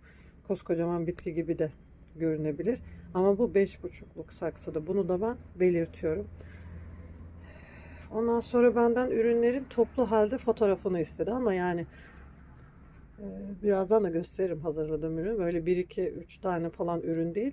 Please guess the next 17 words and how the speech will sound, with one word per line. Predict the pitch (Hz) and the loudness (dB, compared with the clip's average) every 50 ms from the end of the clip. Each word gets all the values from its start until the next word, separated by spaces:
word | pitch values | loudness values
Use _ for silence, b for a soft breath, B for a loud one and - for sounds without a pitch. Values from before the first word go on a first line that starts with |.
| - - | -4 -2
Bazılarını | 190 180 175 170 170 170 170 175 220 254 - B B B B B B B B | -2 0 -2 -2 0 0 0 0 -2 -4 -6 B B B B B B B B
saksıdan | - - - 185 180 - - - 180 180 185 190 185 | -12 -10 -8 -8 -8 -10 -12 -6 -2 -2 0 0 -2
çıkartıp | - - - - - 165 165 160 - - - - - | -4 -8 -8 -4 0 0 0 0 -4 -10 -18 -10 -4
böyle | 175 175 170 165 170 180 214 233 240 - _ B B B B B B B - | -2 0 0 2 2 0 0 0 -2 -6 _ B B B B B B B -8
bunun | 185 185 185 180 175 | -6 -4 -4 -4 -4
gibi | 165 175 175 202 208 240 240 B B B B B - | -4 -6 -6 -6 -8 -8 -8 B B B B B -10
yeni | 180 180 180 175 175 180 214 226 - - - - - - | -6 -4 -2 -2 -2 -2 -2 -4 -6 -10 -20 -20 -16 -10
saksılara | - 185 175 - - - 170 165 165 160 170 165 B B B B B B - | -10 -10 -10 -10 -12 -8 -6 -4 -2 -2 -2 -4 B B B B B B -8
ektim. | 165 151 - - - - 254 262 - - - - - - - - - B B B B B B B B B B | -8 -8 -8 -10 -14 -12 -12 -12 -14 -16 -20 -20 -20 -20 -20 -20 -20 B B B B B B B B B B
İnanın | 220 226 220 202 214 233 240 | -2 -2 0 2 0 0 -2
en | - 196 196 | -2 -2 -2
az, | 196 202 214 - - - - B B B B B B B - - | 0 -2 -2 -4 -8 -16 -18 B B B B B B B -14 -8
en | - 262 254 226 | -4 0 2 2
az | 196 175 156 160 160 | 2 2 0 0 0
bir | 165 165 | 0 0
saatim | 165 - - 196 165 156 160 - - 170 160 151 147 | 0 -2 -2 0 0 0 0 -2 -6 -8 -8 -6 -8
gitti. | 151 - - - - 285 285 | -10 -12 -14 -12 -10 -10 -10